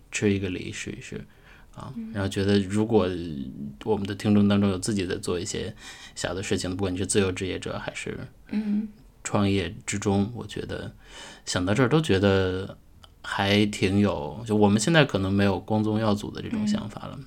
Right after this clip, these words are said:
Speaker 1: 但是我们都还是越来越多的是想把自己的事情做成。那某种意义上，它也是和一种传统叙事的分离。
Speaker 2: 嗯，
Speaker 1: 啊。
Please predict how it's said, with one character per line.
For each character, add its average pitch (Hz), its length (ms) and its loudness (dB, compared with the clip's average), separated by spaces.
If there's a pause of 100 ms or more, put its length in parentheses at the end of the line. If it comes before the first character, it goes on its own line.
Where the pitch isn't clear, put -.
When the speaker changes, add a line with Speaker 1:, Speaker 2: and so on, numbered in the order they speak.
Speaker 1:
但 101 140 -6
是 98 60 -6
我 90 100 -4
们 98 160 -8
都 113 120 0
还 98 220 -4
是 98 240 -4 (460)
越 107 120 6
来 101 140 6
越 101 120 6
多 104 180 2
的 98 100 0
是 104 100 -2
想 92 160 -6
把 92 60 -8
自 - 140 -8
己 - 60 -6
的 104 100 -8
事 - 120 -10
情 110 140 -10
做 - 180 -12
成。 - 200 -12
那 104 60 -2
某 117 200 4
种 117 160 4
意 120 60 4
义 117 40 2
上， 101 160 0
它 101 120 -6
也 139 180 -2
是 - 140 -2
和 95 260 -4
一 95 80 -4
种 90 180 -6
传 101 220 -4
统 104 280 -6
叙 - 160 -10
事 101 160 -10
的 95 100 -8
分 101 260 -2
离。 95 200 -6 (480)
Speaker 2:
嗯， 208 440 0
Speaker 1:
啊。 - 120 -12